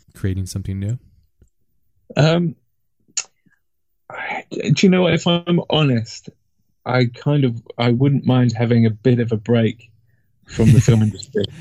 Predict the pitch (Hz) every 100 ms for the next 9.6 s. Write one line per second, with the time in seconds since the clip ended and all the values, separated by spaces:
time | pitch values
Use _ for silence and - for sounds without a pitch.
0 | 127 151 127 131 - - 143 - 208 226
1 | 160 135 135 135 131 117 110 131 135 123
2 | 127 123 135 - - 160 - - - -
3 | - - 131 170 151 120 131 151 160 135
4 | - 185 120 117 117 110 - - 104 113
5 | 113 117 123 143 - 131 120 - 107 101
6 | 95 95 95 92 92 98 95 92 90 92
7 | 95 92 98 92 90 98 90 90 87 90
8 | 90 90 90 90 92 87 - 165 127 107
9 | 98 101 101 98 - -